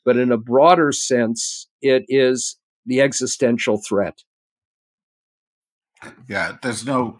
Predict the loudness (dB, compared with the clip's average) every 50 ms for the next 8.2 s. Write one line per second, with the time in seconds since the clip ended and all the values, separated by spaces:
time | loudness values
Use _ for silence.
0 | _ -10 -8 -8 -8 -8 _ _ _ _ _ _ _ _ _ _ _ _ _ _
1 | _ -6 -6 -6 -6 -6 -4 -4 -6 -6 -4 -4 -4 -4 -4 -6 -10 -12 -10 -10
2 | -10 -10 -10 -12 -14 -14 -14 -18 _ _ _ _ _ _ _ _ _ _ -2 2
3 | 4 6 8 8 6 6 2 -2 -6 -10 _ _ _ _ _ _ _ _ _ _
4 | -6 -2 -2 0 2 2 2 2 0 -2 -4 -14 _ _ _ _ _ _ -6 -6
5 | -6 -6 -6 -6 -6 -6 -6 -6 -4 -2 -2 -2 -2 -2 -2 -2 -2 -2 -4 -2
6 | 0 0 0 0 0 -2 -2 -2 -2 -2 -2 -2 -2 -4 -8 -12 _ _ _ _
7 | _ _ _ _ _ _ _ _ _ _ _ _ _ _ _ -6 -4 -4 -4 -4
8 | -6 -10 -14